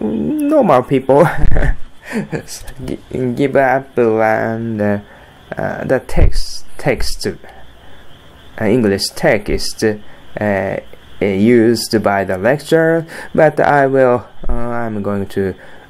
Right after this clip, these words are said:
uh, recheck <laughs> the textbooks, uh, tomorrow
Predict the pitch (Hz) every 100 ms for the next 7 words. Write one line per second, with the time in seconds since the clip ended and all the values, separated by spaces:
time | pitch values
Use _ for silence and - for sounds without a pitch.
0 | - 95 90 87 87 117 113 - - -
1 | - - - - - 110 - - - -
2 | - - - - - - - 110 101 -
3 | 117 - 123 98 87 90 - - 107 92
4 | 92 92 90 - 113 101 104 113 117